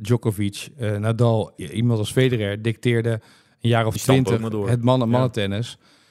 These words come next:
Speaker 2: Ja.
Speaker 1: Totdat blessures het bij Nadal en vooral Federer... natuurlijk bijna onmogelijk maken om nog door te gaan. Maar Djokovic,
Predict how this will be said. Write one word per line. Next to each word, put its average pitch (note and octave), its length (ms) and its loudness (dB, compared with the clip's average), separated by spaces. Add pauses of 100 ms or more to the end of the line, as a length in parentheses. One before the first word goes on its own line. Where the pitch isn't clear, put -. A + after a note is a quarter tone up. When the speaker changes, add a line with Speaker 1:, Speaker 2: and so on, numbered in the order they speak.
Speaker 2:
Ja. G#2 100 -8
Speaker 1:
Totdat A#2 300 2
blessures A#2 560 2
het A2+ 140 -2
bij G#2 400 -2
Nadal A2 600 2
en G#2+ 240 -2
vooral G#2 260 0
Federer... A2+ 360 0
natuurlijk G#2+ 280 -2
bijna G#2 200 0
onmogelijk A#2+ 500 2
maken A2 260 -2
om A2 60 0
nog G#2+ 100 0
door A#2+ 180 2
te G#2+ 80 -8
gaan. G2 180 -4
Maar G#2 120 0
Djokovic, A#2 600 -4